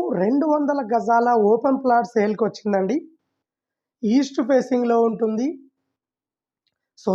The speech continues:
థర్టీ సిక్స్ బై ఫిఫ్టీ డైమెన్షన్ ఉంటుందండి. So, హైదరాబాద్ ఉప్పల్ nearby మేడిపల్లిలో ఉంటుంది. మేడిపల్లి మెయిన్ రోడ్‌కు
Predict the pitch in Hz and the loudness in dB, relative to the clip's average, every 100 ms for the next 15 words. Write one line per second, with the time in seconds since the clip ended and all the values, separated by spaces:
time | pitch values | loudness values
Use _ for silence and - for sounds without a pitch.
0 | 185 220 214 - 302 285 294 - 277 220 | -2 -2 -2 0 0 0 -4 -2 -2 0
1 | 262 262 208 - 247 202 208 226 233 226 | 0 -2 -10 -2 -2 0 0 0 -2 -2
2 | 220 220 214 208 214 359 - _ _ _ | -4 -2 -2 -2 -2 -6 -8 _ _ _
3 | _ _ _ _ _ - 220 170 202 214 | _ _ _ _ _ -6 -2 0 0 0
4 | 262 262 254 254 254 185 - 262 262 254 | 2 2 2 0 0 -4 -2 0 2 2
5 | 240 233 233 196 240 233 196 196 240 240 | 0 0 0 0 0 0 -2 -2 -2 0
6 | 226 226 220 220 214 214 208 208 311 - | 0 0 0 0 0 0 -4 -2 -6 -8
7 | - _ _ _ _ - 202 226 269 277 | -20 _ _ _ _ -2 2 2 0 0
8 | 262 262 240 233 247 240 240 233 285 | 2 2 2 2 2 2 0 0 -4